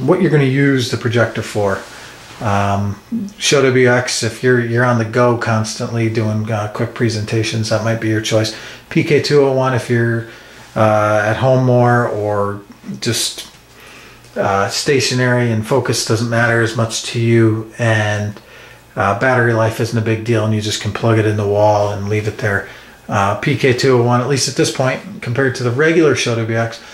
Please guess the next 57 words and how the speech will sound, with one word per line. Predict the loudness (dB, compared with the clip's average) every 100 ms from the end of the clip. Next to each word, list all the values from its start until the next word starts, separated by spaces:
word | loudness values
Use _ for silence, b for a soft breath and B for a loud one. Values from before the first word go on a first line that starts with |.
| B -2
might | 0
be | 2
a | 2
better | 2 4
option, | 4 2 -2 -10 -12 B B B
uh, | -2 0 0 -2
especially | -4 0 0 2 2
given | 2 2
the | -2
price | -2 0 2 2 0
of | 0 -2 -6 -6
the, | -2 0 -2 -4 B B B B -14 -4
uh, | 0 2 2
P | -2 -4
K | 0 0
two | 2 4
oh | 4
one | 2 2
is, | 0 -4 -8 -16 -6
um, | -2 0 0 0 -2 -6 B B -4
actually | -2 0 2
they're | 4
about | 4 2
the | 0
same | -2 -2
price | 0 0 -2
now, | -4 -6 -6
to | -10
be | -4
honest | -2 -2 -4
with | -6
you. | -6
Show | -4 -2 2
W | 4 4
X, | 2 0 0
uh, | 2
they | 2
have | 0
a |
special | -2 -2 -2 -2
going | 0 0
on, | 2 0
two | 0
ninety-nine, | 2 2 2 2 2 2 B B B B
and | 2 2
the | 2
P | 0
K | 0 0
two | 2 2
oh | 4
one | 2
is | 2
also | 0 0 -2
two | -6 -4
ninety-nine | -4 -4 -6 -6 -6
right | -6
now. | -6 -10